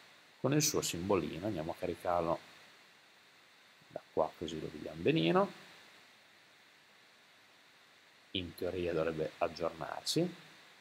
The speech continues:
questo momento non lo sta facendo il malvagio, eh, appunto,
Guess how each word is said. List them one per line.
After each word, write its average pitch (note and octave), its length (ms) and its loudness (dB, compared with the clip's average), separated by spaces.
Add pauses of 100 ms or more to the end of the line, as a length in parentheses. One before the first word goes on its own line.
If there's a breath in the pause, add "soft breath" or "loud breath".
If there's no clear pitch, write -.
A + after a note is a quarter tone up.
(680)
questo - 240 -4
momento D#2+ 400 -6
non F2+ 240 -2
lo D#2+ 100 0
sta - 200 -4
facendo D#2+ 440 -4
il C3 60 -2
malvagio, F2 760 4 (1900)
eh, - 60 -10
appunto, D#2 680 -2